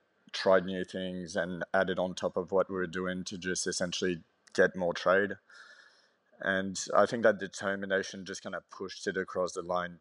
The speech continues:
to be able to keep everyone on, to make enough money to, you know, pay all the staff and what we needed to pay and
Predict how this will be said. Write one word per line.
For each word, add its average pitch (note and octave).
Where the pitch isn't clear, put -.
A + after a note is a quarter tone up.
to G2
be F#2
able F2+
to -
keep F2+
everyone F2
on, E2+
to -
make F#2
enough F2+
money E2+
to, F2
you G#2+
know, F2+
pay F#2+
all F2+
the F2
staff F2
and F2
what F2+
we F#2+
needed F2
to -
pay F2+
and F2+